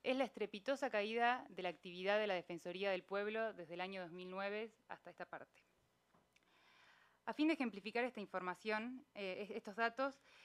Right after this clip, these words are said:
brindaremos alguna información objetiva, eh, a través de algunos indicadores. El, el primero de ellos se relaciona con la disminución de la actividad resolutiva de la Defensoría del Pueblo.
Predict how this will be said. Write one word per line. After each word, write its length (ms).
brindaremos 380
alguna 220
información 480
objetiva, 640
eh, 580
a 100
través 240
de 60
algunos 320
indicadores. 480
El, 520
el 140
primero 320
de 80
ellos 180
se 60
relaciona 400
con 120
la 60
disminución 560
de 60
la 80
actividad 380
resolutiva 580
de 80
la 80
Defensoría 460
del 100
Pueblo. 360